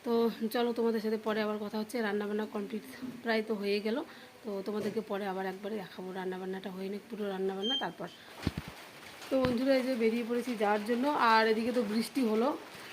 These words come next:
প্রচুর বৃষ্টি। তো এখন রোদ উঠেছে, রোদ ওঠার পরে যে আবার বৃষ্টি শুরু হয়েছে। আমার বর দাঁড়িয়ে আছে ওখানে, মিষ্টি নিয়ে দাঁড়িয়ে আছে। তো চলো যাই আগে, বারবার ডাকা শুরু করে দিয়েছে। ওখান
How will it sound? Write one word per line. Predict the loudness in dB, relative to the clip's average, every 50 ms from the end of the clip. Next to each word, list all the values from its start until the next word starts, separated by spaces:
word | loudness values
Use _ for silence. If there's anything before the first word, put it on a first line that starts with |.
| -14 -14 -16 -14 -14 -14 -14 -10 -4 0
প্রচুর | 2 2 4 4 2 2 2
বৃষ্টি। | 2 0 0 0 2 4
তো | 6 6 6
এখন | 6 4 2 4 4
রোদ | 4 4 4 4 2
উঠেছে, | 2 2 4 6 6 6
রোদ | 6 4 4 4
ওঠার | 2 2 2 2
পরে | 4 4 4 4 6
যে | 6 6 6
আবার | 6 6 4 4 2
বৃষ্টি | -2 -2 -2 -2 -4 -2 0
শুরু | 0 2 2
হয়েছে। | 2 2 2 2 2 2
আমার | 2 2 2 2
বর | 2 2 2 0 -2
দাঁড়িয়ে | -4 -2 0 0 0 0
আছে | -2 -2 -4 -2
ওখানে, | 0 2 2 2 2 2
মিষ্টি | 0 -2 -2 -4 -2 0 2
নিয়ে | 2 2 2 0
দাঁড়িয়ে | 0 0 2 2 0
আছে। | 0 -2 -8 -10 -10 -16 -18 -18 -18 -18 -16 -16 -16 -16 -10 -2
তো | 0 2 4 4 4 4 2
চলো | 2 2 2 4 4
যাই | 4 4 6 4 4
আগে, | 4 2 2 2
বারবার | 2 4 2 2 0 0
ডাকা | -2 -2 -4 -4 -2
শুরু | -2 0 0
করে | 0 0 2
দিয়েছে। | 2 0 0 0 -2 -2
ওখান | 0 0